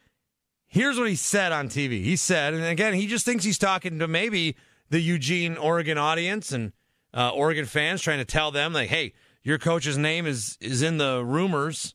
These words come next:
Your coach's name is being reported. Dan Lanning is someone that could take over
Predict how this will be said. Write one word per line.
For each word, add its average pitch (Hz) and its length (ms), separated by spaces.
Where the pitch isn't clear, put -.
Your 131 140
coach's 151 340
name 160 180
is 139 80
being 151 220
reported. 151 460
Dan 147 240
Lanning 160 280
is 127 100
someone 151 240
that 139 100
could 123 120
take 147 220
over 139 380